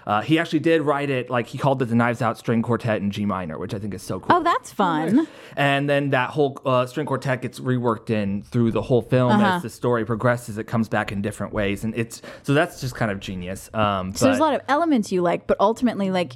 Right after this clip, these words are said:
Speaker 2: it, it didn't deliver what you wanted it to.
Speaker 1: Yeah, so, like, I would give it a solid B, B minus. It was fine.
Speaker 2: But
Speaker 1: It
Speaker 2: you were
Speaker 1: just
Speaker 2: expecting, like, A plus material.
Speaker 1: Yeah, especially after reading all those reviews. Then, of course, with the cast,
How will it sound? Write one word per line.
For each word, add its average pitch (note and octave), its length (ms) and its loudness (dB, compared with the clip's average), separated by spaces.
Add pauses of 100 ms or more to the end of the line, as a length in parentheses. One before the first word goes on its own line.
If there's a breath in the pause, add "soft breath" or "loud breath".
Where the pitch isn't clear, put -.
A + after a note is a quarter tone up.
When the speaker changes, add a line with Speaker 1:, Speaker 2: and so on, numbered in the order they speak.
Speaker 2:
it, C#3 240 -6
it A3 140 2
didn't A#3 240 4
deliver F#3+ 340 4
what F#3 160 0
you F#3 160 0
wanted F3 480 2
it - 140 0
to. C#4+ 380 2
Speaker 1:
Yeah, G#3 360 4
so, G#3 160 0
like, F#3+ 180 2
I F3 120 0
would F3+ 160 -2
give D#3 160 2
it C#3+ 80 4
a C3 40 -4
solid C3 460 0
B, A#2 380 2
B A2+ 240 2
minus. G2 760 -2
It F#3 180 2
was G3+ 220 0
fine. C#3 800 0
Speaker 2:
But A#3+ 120 6
Speaker 1:
It - 60 2
Speaker 2:
you B3+ 120 4
were B3+ 80 6
Speaker 1:
just A#3 60 2
Speaker 2:
expecting, D#4 440 0
like, G#3+ 220 0
A G#3 140 2
plus G#3 300 0
material. F#3 640 0
Speaker 1:
Yeah, G3+ 240 2
especially G3+ 380 0
after D#3+ 180 0
reading D3+ 220 2
all C#3+ 140 4
those B2+ 240 2
reviews. A#2+ 580 -2
Then, F#3 140 4
of E3+ 80 0
course, E3 280 0
with B2 160 -6
the G#2+ 60 -12
cast, E3+ 760 -2